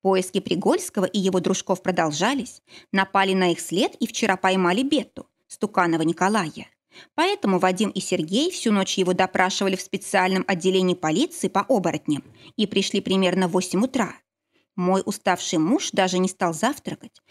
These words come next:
ласково сгрёб меня в охапку и утащил в кровать, чтобы полежала вместе с ним, пока он не уснёт.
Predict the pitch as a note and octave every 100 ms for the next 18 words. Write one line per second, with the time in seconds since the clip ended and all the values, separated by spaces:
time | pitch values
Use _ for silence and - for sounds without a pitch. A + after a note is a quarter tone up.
0 | - - E4 G4 - G#3+ F#3+ E3 F#3+ F#3
1 | F#3+ F3+ E3 - C#4 - A#3 G3+ F#3 F#3
2 | F3+ - F3 - D4 D4+ G3+ - - _
3 | - - G#3 F#3 F#3 F3+ E3+ G3 D4 F4
4 | G3 F3+ - F#3+ F#3+ F3+ F3+ - E3+ E3
5 | E3 G#3 - B3 F3+